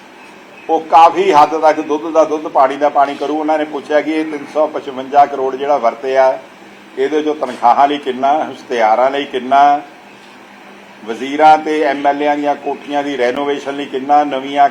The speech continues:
ਕਾਰਾਂ ਲਈ ਕਿੰਨਾ, ਹੋਰ ਜਿਹੜੇ ਸੁੱਖ ਸਾਧਨਾਂ ਲਈ ਵਰਤਿਆ ਗਿਆ, ਉਹਦਾ ਹਿਸਾਬ ਦਿਓ ਪੰਦਰਾਂ ਤੱਕ। ਇਸ ਗੱਲ ਦੀ ਮੈਂ ਸ਼ਲਾਘਾ ਕਰਦਾ ਕਿ ਹਾਈ ਕੋਰਟ ਦੇ ਇੰਟਰਵੀਨ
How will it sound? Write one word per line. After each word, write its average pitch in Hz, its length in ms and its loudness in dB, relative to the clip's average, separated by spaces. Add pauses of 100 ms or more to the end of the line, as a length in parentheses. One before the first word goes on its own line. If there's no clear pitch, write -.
ਕਾਰਾਂ 143 360 4
ਲਈ 156 140 -2
ਕਿੰਨਾ, 139 560 2 (880)
ਹੋਰ 220 460 6
ਜਿਹੜੇ 190 340 4
ਸੁੱਖ 160 300 -8
ਸਾਧਨਾਂ 170 400 4
ਲਈ 165 100 -4
ਵਰਤਿਆ 143 400 0
ਗਿਆ, 160 120 0
ਉਹਦਾ 143 280 0
ਹਿਸਾਬ 123 380 2
ਦਿਓ 120 140 -4
ਪੰਦਰਾਂ 120 420 0
ਤੱਕ। 147 320 -2 (1200)
ਇਸ 175 340 0
ਗੱਲ 160 160 4
ਦੀ 170 100 -6
ਮੈਂ 165 220 0
ਸ਼ਲਾਘਾ 196 500 4
ਕਰਦਾ 117 360 2 (1080)
ਕਿ 170 220 -2
ਹਾਈ 151 300 6 (100)
ਕੋਰਟ 160 240 -2
ਦੇ 160 180 -4 (120)
ਇੰਟਰਵੀਨ 147 640 -6